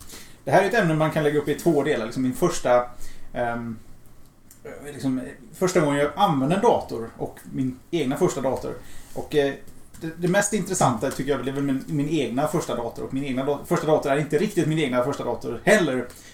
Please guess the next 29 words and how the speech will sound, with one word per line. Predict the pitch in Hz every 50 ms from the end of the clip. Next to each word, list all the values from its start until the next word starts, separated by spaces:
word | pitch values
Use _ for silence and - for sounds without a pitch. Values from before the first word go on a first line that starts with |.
| - -
För | - 147
det | 147 139
blir | 143 151 151 147
inte | 131 143 135
riktigt | 131 123 - - 117 110
din | 127 127
egna | 131 120 110 110 110
första | - 151 139 - 127 120
dator | 135 127 - - 131 117
om | 117
du | 127
har | 117 123 123 120
en | 120 123
bror | 135 147 147 135
som | - 139
också | 120 110 - 131
är |
intresserad | 117 113 127 123 - 117 107
av | 110
teknik. | - 127 120 - 131 - - -
Utan | - 110 113 117
vi | 117 123 143 139 -
får | - 135 117
en | 104 -
halv | 147 143 139 143 123 113 110
första | - 151 135 - 135
dator | 131 123 - - 127
ihop. | 123 131 123 - - - - - - - - - -
Eh, | - 127 143 151 156 160